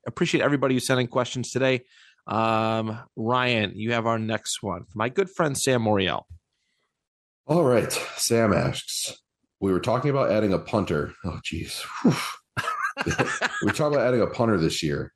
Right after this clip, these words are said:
Speaker 2: and I'd be curious to hear about some different slash odd types of leagues you guys have encountered over the years. Um,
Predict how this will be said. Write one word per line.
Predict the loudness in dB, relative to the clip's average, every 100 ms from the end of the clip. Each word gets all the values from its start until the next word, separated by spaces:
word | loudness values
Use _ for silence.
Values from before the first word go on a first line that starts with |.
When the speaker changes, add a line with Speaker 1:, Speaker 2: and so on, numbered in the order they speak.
| _
Speaker 2:
and | 0
I'd | 0
be | 0
curious | 0 2 2 2
to | 2
hear | 2
about | 4 2
some | 0 -2
different | 2 0 4 2 2
slash | 2 2 2 2
odd | 2 2
types | 2 0 2
of | -4 0
leagues | 2 2 2 0 0 -6 _ _
you | -2
guys | 0 2
have | 0 0
encountered | -2 0 0 2 0 0
over | -2 -2
the | -2
years. | -2 -4 -6 -14 -16 _ _ _ _ -20 -20 _ _ _ _ -2
Um, | 2 4 2 -2